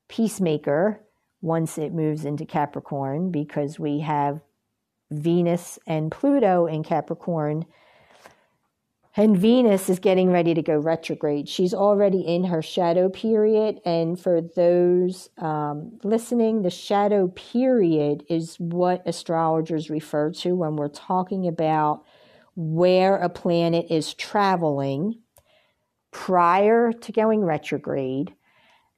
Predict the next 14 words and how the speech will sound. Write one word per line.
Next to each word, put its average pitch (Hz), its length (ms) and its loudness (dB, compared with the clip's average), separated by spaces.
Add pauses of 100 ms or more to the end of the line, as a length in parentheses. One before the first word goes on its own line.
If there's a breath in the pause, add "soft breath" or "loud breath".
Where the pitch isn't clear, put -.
(160)
that 170 380 -2 (340)
after 220 880 0 (1160)
it 180 120 -2
goes 170 200 2
retrograde, 147 600 0
it's 160 160 -4
gonna 151 200 -2
end 143 160 -4
up 143 120 -4
traveling 147 500 -2
back 147 540 -4
to 170 100 -4
that 147 180 -2
particular 135 640 -6